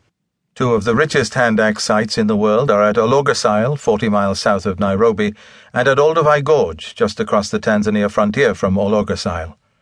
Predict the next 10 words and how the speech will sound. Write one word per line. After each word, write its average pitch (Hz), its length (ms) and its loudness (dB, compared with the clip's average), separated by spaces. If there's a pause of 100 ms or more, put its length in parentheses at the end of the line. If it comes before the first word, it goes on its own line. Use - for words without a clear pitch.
(640)
Only 160 280 -2
in 160 80 2
East 151 320 -2
Africa, 107 560 0
and 107 140 0
at 117 80 2
one 117 220 2
site 110 240 0
in 107 120 0
Morocco, 110 520 2